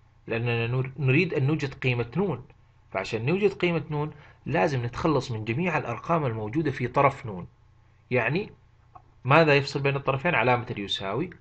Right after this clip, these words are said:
في طرف النون عندي ستمائة، كيف أتخلص من الستمائة؟ وش علاقة ستمائة بالنون؟ ضرب، صح؟ طيب، كيف ن-، نتخلص من الضرب؟ عكس الضرب اللي هو إيش؟ قسمة. إذا نقسم الطرفين على ستمائة.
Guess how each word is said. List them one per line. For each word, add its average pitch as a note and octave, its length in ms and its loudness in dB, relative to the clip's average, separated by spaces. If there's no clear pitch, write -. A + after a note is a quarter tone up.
في D3 140 0
طرف G3 280 4
النون D#3+ 240 0
عندي D3+ 200 -4
ستمائة، B2 500 -6
كيف C3 240 -2
أتخلص E3 380 -2
من D#3 60 -4
الستمائة؟ D3+ 600 -6
وش G3 200 4
علاقة D3+ 400 6
ستمائة C3+ 540 -2
بالنون؟ A#2+ 480 -2
ضرب، C3 400 0
صح؟ - 440 -2
طيب، G#2 240 -6
كيف E3 260 2
ن-، D3 240 0
نتخلص C3+ 400 0
من C3+ 80 0
الضرب؟ D#3+ 360 2
عكس B2+ 320 2
الضرب B2 320 2
اللي A2+ 120 0
هو B2 160 4
إيش؟ E3 220 0
قسمة. - 400 -10
إذا A2+ 140 0
نقسم B2+ 500 -4
الطرفين A#2+ 680 0
على A#2+ 280 2
ستمائة. - 600 -12